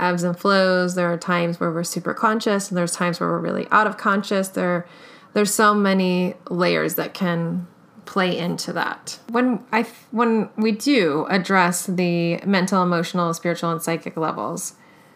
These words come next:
what does that look like? You know, for me, for example, that could look like learning how on a human level to create healthy boundaries so that you don't feel powerless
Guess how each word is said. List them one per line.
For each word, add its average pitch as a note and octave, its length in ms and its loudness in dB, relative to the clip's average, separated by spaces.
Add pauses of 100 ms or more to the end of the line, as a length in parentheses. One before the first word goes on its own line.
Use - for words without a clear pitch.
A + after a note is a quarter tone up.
(1600)
what A#3+ 380 2
does B3 160 0
that G#3+ 220 4
look A3 200 0
like? G3 340 0
You G3+ 100 0
know, F#3 200 4
for A3 220 -2
me, G#3+ 360 2
for G#3 200 0
example, F#3 480 2
that E3+ 180 0
could F#3+ 180 -4
look F3 200 0
like E3 180 2
learning G3+ 540 2
how F3+ 460 4
on E3+ 200 2
a F3 60 2
human G3 480 2
level F3 380 2
to F3+ 140 -4
create F3+ 360 -2
healthy F3+ 340 0
boundaries E3 640 -2
so F#3+ 100 -4
that F3+ 140 -2
you F#3 100 0
don't F3+ 300 -2
feel F3 240 -2
powerless F3+ 800 0